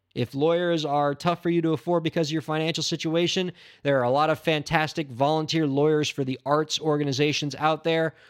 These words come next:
who can help you review your documentation, who can help make sure that you're all set and ready to go. Because I'm telling you, folks, you wanna make sure you get your synchronization placement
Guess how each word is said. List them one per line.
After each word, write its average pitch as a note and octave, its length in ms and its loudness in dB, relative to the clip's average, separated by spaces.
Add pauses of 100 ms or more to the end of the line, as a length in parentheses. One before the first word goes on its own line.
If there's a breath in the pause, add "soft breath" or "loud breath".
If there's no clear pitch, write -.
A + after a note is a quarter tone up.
(160 loud breath)
who D3+ 120 0
can C3 160 -2
help C#3 320 0
you C3 120 -2
review A#2+ 380 -2
your F#3+ 200 2
documentation, E3 800 -2
who C3 60 -6
can A#2 140 -6
help C#3 260 0
make C3 180 -4
sure C3 280 -4
that A#2+ 160 -4
you're A2+ 120 -8
all A#2+ 200 -8
set A2+ 360 -4 (400 soft breath)
and A#2+ 200 -2
ready B2 240 0
to A#2 80 -4
go. A2+ 280 -2
Because C#3 640 -4 (400 soft breath)
I'm C#3+ 160 -4
telling C#3 400 -4
you, A2+ 100 -6
folks, - 540 -10 (260)
you B2+ 140 0
wanna D3 280 2
make D3+ 200 0
sure - 180 -2
you C3 120 0
get B2+ 220 0
your A2+ 100 -2
synchronization C3 1400 -4
placement B2 720 -6